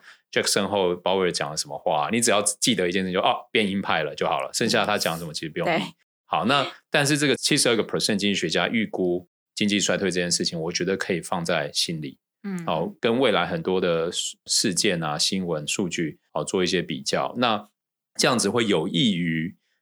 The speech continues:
Speaker 1: 大家未来在看到总经或者是这些机构或者是这些经济学家在讲话的时候，更能知道说，哦，大概他们言论的立场是在哪里。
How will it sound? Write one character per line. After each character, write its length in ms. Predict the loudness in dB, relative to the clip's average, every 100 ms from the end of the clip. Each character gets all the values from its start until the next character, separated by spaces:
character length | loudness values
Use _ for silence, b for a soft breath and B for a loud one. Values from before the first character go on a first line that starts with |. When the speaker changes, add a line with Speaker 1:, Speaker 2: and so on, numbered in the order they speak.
| _
Speaker 1:
大 160 | -2 0
家 260 | 2 2
未 200 | 2 2
来 160 | 4 2
在 140 | 2
看 280 | 0 0 -2
到 220 | 0 0
总 320 | 0 -2 -4 -4
经 260 | -2 -2
或 200 | 0 0
者 60 | 0
是 600 | 0 0 0 0 -4 -8
这 120 | -4 -2
些 520 | 2 2 0 -2 -8 _ _ _ _ _
机 200 | -4 -2
构 220 | 0 0 2
或 160 | 0
者 60 | 0
是 100 | 0
这 100 | 0
些 240 | 0 0
经 200 | 0 0
济 20 | 0
学 80 |
家 140 | 0 0
在 100 | 0
讲 240 | 0 -2 -4
话 260 | 0 0
的 80 | 0
时 140 | -2
候， 240 | -2 -2 B _
更 140 | 0
能 160 | 2 2
知 160 | 2
道 180 | 2 2
说， 400 | 2 0 0 -2 _ _ _
哦， 200 | -4 -4 -10 _
大 200 | -2 2
概 120 | 0
他 120 | 0
们 120 | -2
言 160 | 0 0
论 240 | 2 0
的 140 | 0 -2
立 240 | 0 0
场 260 | 0 -4 -8
是 160 | -10 -4
在 160 | -2 -2
哪 220 | -4 -8
里。 180 | -10